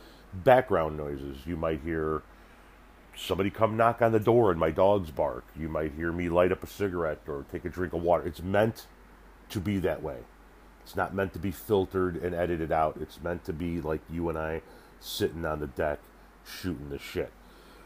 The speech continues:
Weekly reminder number two, there is music.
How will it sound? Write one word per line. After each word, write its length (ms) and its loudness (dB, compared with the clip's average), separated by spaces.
Weekly 320 0
reminder 400 4
number 220 0
two, 460 2
there 240 4
is 200 0
music. 540 0